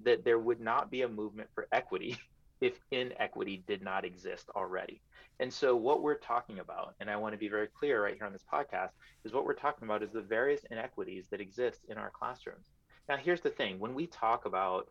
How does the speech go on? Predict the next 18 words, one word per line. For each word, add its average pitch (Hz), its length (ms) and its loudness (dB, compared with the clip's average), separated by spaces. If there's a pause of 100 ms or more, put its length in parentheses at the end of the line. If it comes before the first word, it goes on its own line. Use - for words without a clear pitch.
(100)
racism, 95 480 -6
when 101 100 -10
we 139 120 -6
talk - 240 -6
about 104 240 -2
sexism 95 480 -10
or 98 100 -10 (100)
classism 98 460 -8
or 98 160 -6
homophobia, 98 600 -6 (360)
like, 120 300 2 (640)
we've 127 200 -2
gotten 170 200 4
to 165 100 -2
a 143 60 6
place 113 320 0
in 110 80 -10
society 92 600 -4